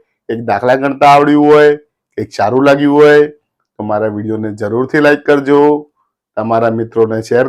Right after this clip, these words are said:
કરજો અને મારી YouTube ચેનલ રિતેશ ખત્રી ઓફિશિયલને સબસ્ક્રાઇબ જરૂર કરજો, જેથી મારા આવનારા નવા વીડિયોના નોટિફિકેશન તમને મળી રહે અને મને પણ નવા વીડિયો બનાવવાનું પ્રોત્સાહન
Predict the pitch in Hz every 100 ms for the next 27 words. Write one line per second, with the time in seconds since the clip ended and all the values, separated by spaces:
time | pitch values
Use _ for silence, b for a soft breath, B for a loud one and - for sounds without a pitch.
0 | 139 151 135 151 151 151 151 _ _ _
1 | _ _ - 131 143 151 151 151 135 127
2 | 135 127 131 151 147 131 127 147 143 101
3 | 95 _ _ _ - 117 139 147 147 139
4 | 143 120 - 139 135 139 143 156 117 98
5 | _ _ _ _ 117 - - 143 151 143
6 | 113 107 101 135 139 151 143 151 156 151
7 | - _ _ _ - 117 139 127 123 139
8 | 143 143 - 113 113 127 143 147 135 131
9 | 143 139 139 139 139 123 117 135 147 143
10 | 151 151 151 - _ _ _ - 120 117
11 | 110 120 143 151 151 147 151 147 _ _
12 | _ 170 165 147 156 160 165 151 101 -
13 | _ _ 127 135 139 131 131 139 123 131
14 | 131 139 135 123 113 131 131 135 165 190